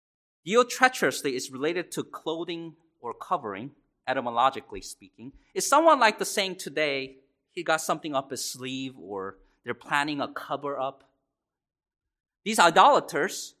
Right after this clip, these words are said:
scheme secretly, probably for some time now, to leave their families for pagan women. Hold that thought for a second and recall that the covering of the garment was a beautiful symbol of marriage,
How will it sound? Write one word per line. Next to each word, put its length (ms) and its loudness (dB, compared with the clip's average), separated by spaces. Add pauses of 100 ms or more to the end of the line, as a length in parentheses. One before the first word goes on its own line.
scheme 360 -8
secretly, 680 -6
probably 360 -6
for 140 -10
some 220 -8
time 380 0
now, 240 -4
to 120 -12
leave 340 -8
their 140 2
families 720 -4 (180)
for 100 -8
pagan 400 -8
women. 320 -10 (1500)
Hold 120 -4
that 160 -2
thought 220 0
for 80 -6
a 40 -4
second 540 -8 (340)
and 140 -4
recall 480 4
that 160 0
the 60 -4
covering 760 -2 (200)
of 120 -8
the 80 -8
garment 500 -4
was 140 -14
a 60 -4
beautiful 500 -6
symbol 540 -12 (120)
of 140 -10
marriage, 560 -12